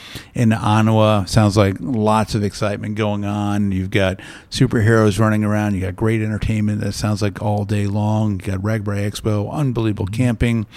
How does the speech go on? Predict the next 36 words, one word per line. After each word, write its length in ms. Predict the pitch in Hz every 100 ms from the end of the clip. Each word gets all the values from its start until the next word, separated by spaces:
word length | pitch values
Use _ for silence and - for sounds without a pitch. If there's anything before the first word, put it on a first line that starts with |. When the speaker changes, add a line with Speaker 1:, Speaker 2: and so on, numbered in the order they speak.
| - - - -
Speaker 1:
you 140 | 123
know, 160 | 104 101
opportunities 880 | 110 120 113 135 120 110 113 101 -
to 200 | 104 101
check 260 | - 123 117
out 260 | 117 -
the, 280 | 101 - -
the 440 | - 117 101 98 101
sights, 400 | - 117 110 -
smells, 480 | - 117 117 110 -
scenes 480 | 120 117 113 98
of, 180 | 95 107
of 220 | 127 104
Ottawa. 440 | 95 95 90 92 90
So 280 | - 101 92 - - -
any 160 | 135
last 320 | 123 123 117 127
words 240 | 123 104
of 60 | 117
wisdom 340 | 120 110 120
that 140 | 117
you 100 | 127
wanna 120 | 113 110
leave 220 | 113 101
Ra-, 160 | 110 131
ragbri 520 | 131 113 110 113 107
riders 380 | 107 110 107 -
with 220 | 104 104
as 180 | 101 87
they 240 | 101 98
get 240 | 101 117 113
ready 220 | 110 104
to 100 | 98
come 220 | - 107
to 40 |
Ottawa? 380 | 107 104 107 107